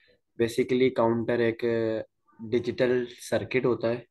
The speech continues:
digital sequential circuit होता है, जिसमें आपकी value count up हो रही होती है, count down हो रही होती है।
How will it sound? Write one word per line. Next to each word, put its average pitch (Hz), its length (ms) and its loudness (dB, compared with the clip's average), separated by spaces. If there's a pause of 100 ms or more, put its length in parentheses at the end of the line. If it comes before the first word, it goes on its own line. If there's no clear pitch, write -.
(360)
digital 110 320 0
sequential 110 580 0
circuit 113 380 0
होता 110 180 4
है, 110 60 4
जिसमें 117 580 -2 (600)
आपकी 113 420 -2
value 117 440 4
count 117 460 0
up 117 220 -4 (260)
हो 123 120 -4
रही 110 100 2
होती 110 320 0
है, 110 80 2
count 110 340 -2
down 113 240 0
हो 107 100 -2
रही 104 140 -4
होती 101 280 -4
है। 98 140 -4